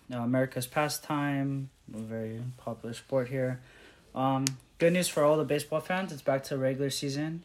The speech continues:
You know, hundred sixty-two games, All-Star Game is back, regular postseason, you know, they didn't expand it like how they did last season.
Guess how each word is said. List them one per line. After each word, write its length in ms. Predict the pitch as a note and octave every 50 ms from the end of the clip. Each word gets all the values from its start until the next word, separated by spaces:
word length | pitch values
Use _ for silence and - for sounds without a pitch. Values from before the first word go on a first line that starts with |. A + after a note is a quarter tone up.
| - -
You 60 | B2
know, 140 | B2+ B2 B2
hundred 260 | B2 C#3 C3 C#3 C3+
sixty-two 420 | - - C#3+ C#3 - - - - C3
games, 600 | A#2+ C#3 D3 D3+ D3+ D3+ D3+ D3 D3 C#3 - -
All-Star 400 | - - C3 C3+ - - C#3+ C3+
Game 240 | B2 C3+ C3+ C3+ C3+
is 80 | B2+
back, 520 | B2 - C#3 C3+ C3+ C3+ C3+ C3+ C3 - -
regular 300 | C3+ C3+ C3 C3+ C3 B2
postseason, 720 | B2+ - C#3+ C#3+ C#3 - - C#3+ C#3 C3+ C3+ C#3 C3+ C3 C3
you 60 | B2+
know, 140 | B2 A#2+ A#2
they 120 | B2 B2
didn't 220 | A#2 B2 B2 A#2+
expand 460 | A#2+ A2 - - - B2+ B2 B2 B2 B2
it 180 | B2+ B2 A2
like 160 | G#2+ A#2+ -
how 60 | - A#2
they 140 | A2 A#2+
did 140 | A2 A#2 A#2
last 280 | A#2+ B2 B2+ B2+ B2 -
season. 340 | C#3+ C3+ C3+ C#3+ C#3 C#3